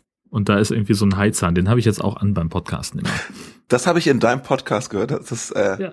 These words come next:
Speaker 2: hat mich sehr gefreut.
Speaker 1: Ja. Ich habe gedacht, weißt du, das kostet ja umgerechnet irgendwie, weiß nicht, drei oder vier Euro. Und ich habe gedacht, wenn ich mir irgendwas mitbringe aus dem Urlaub, dann ja wohl ein Haizahn <laughs> oder was?
Speaker 2: Das ist ja wohl das Mindeste.
Speaker 1: Ja,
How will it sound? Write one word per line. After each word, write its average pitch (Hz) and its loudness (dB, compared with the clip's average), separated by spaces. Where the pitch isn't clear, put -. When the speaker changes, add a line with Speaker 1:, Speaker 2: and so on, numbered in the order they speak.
Speaker 2:
hat 120 2
mich 131 2
sehr 135 4
gefreut. 135 2
Speaker 1:
Ja. 156 2
Ich 151 4
habe 226 4
gedacht, 180 4
weißt 170 2
du, 170 2
das 139 2
kostet 165 0
ja 139 2
umgerechnet 135 2
irgendwie, 113 0
weiß 104 -2
nicht, 92 -4
drei 101 -2
oder 107 -2
vier - -6
Euro. 127 -4
Und 95 2
ich 95 4
habe 98 2
gedacht, 90 -2
wenn 120 2
ich 107 -2
mir 101 0
irgendwas 135 0
mitbringe 98 -4
aus 95 -4
dem 95 -2
Urlaub, 95 2
dann 107 2
ja 104 -2
wohl 101 0
ein 101 -2
Haizahn 110 -2
<laughs> - 0
oder - 0
was? 123 -4
Speaker 2:
Das - 0
ist 120 2
ja 110 4
wohl 101 4
das 104 -2
Mindeste. 95 -2
Speaker 1:
Ja, 87 -4